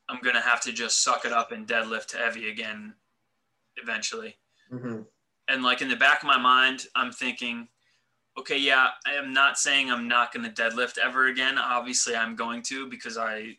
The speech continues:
Speaker 1: I like to deadlift and I know it's important. But I'm <laughs> injured right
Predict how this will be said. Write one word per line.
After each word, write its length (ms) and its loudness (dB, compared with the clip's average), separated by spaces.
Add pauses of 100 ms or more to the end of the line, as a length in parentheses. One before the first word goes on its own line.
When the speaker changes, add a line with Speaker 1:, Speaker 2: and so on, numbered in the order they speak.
Speaker 1:
I 140 -4
like 240 -8
to 80 -12
deadlift 460 -10
and 100 -12
I 60 -10
know 180 -12
it's 120 -12
important. 440 -10 (1000)
But 120 4
I'm 340 6
<laughs> 60 -10
injured 800 6
right 260 8